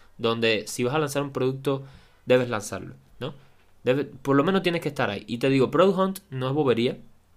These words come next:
es un lugar bien, o sea, para hacer un lanzamiento en Product Hunt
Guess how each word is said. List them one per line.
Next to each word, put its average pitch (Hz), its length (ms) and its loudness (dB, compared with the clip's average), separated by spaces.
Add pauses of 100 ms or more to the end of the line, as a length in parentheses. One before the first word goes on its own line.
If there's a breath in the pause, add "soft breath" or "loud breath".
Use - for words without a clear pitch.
(180)
es 113 100 -6
un 135 160 -4
lugar 127 640 0
bien, 117 540 -4
o 107 80 -8
sea, 123 180 -2
para 117 160 0
hacer 156 160 -2
un 175 140 0
lanzamiento 151 480 0
en 139 80 -4
Product 135 240 0
Hunt 135 220 -2